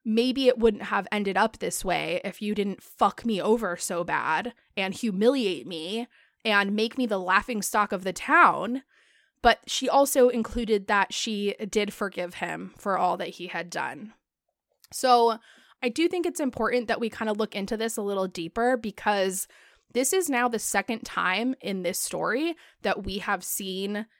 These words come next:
a woman attempt suicide as a result of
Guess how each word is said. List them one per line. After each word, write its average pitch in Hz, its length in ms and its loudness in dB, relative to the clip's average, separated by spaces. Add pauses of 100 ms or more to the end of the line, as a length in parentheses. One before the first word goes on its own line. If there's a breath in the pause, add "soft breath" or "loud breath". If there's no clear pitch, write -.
(600)
a 208 100 4
woman 208 540 2 (720)
attempt 214 640 -2 (100)
suicide 320 800 0 (1200)
as 220 160 4
a 233 80 0
result 196 680 0
of 185 500 -2